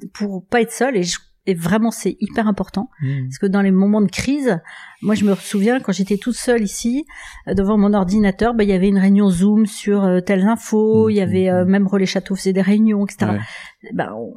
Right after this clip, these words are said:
Speaker 1: on,
Speaker 2: T'es
Speaker 1: du
Speaker 2: pas isolé, quoi.
Speaker 1: Tu te dis, mais il y a pas qu'à toi que ça arrive,
Speaker 2: C'est clair.
Speaker 1: euh, voilà.
Speaker 2: Mhm.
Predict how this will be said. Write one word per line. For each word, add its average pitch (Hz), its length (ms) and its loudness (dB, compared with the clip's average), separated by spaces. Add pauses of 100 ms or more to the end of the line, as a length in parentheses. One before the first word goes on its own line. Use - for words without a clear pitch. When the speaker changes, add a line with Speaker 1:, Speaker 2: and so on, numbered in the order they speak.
Speaker 1:
on, 82 300 -10
Speaker 2:
T'es 185 80 -4
Speaker 1:
du 165 40 -4
Speaker 2:
pas 123 80 2
isolé, 113 360 0
quoi. 95 240 -6
Speaker 1:
Tu 208 80 -2
te 190 40 2
dis, 190 120 0
mais 214 80 2
il 202 40 4
y 208 40 2
a - 20 0
pas 202 140 -4
qu'à 208 120 -6
toi 262 200 -4
que - 80 -14
ça 226 140 -2
arrive, 214 200 0
Speaker 2:
C'est 262 80 0
clair. 220 180 2
Speaker 1:
euh, 190 340 2
voilà. 202 260 0 (180)
Speaker 2:
Mhm. 120 60 -10